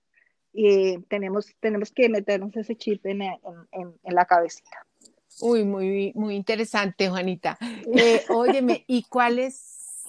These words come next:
Speaker 2: crees que son esas principales habilidades o competencias que te han pe-,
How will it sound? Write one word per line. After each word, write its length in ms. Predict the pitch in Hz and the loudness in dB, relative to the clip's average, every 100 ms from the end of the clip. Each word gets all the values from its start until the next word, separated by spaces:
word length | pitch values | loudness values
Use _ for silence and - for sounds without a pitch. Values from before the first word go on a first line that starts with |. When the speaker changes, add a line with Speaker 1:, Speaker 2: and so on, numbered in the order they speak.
| - | -12
Speaker 2:
crees 400 | 294 277 269 262 | -4 2 2 0
que 120 | - | -8
son 160 | 269 262 | -14 -12
esas 260 | 247 247 - | -12 -14 -14
principales 720 | - 269 240 226 202 185 190 - | -8 -6 -4 -6 -6 -6 -6 -6
habilidades 760 | 233 233 208 190 190 190 202 | -6 -4 -6 -4 -4 -4 -6
o 60 | 233 | -10
competencias 840 | - 208 196 180 190 180 196 208 | -10 -8 -8 -6 -6 -6 -8 -8
que 160 | - 214 | 0 -2
te 160 | - 196 | 0 -2
han 200 | 175 170 | -2 -4
pe-, 440 | - 202 214 208 | -8 -6 -4 -8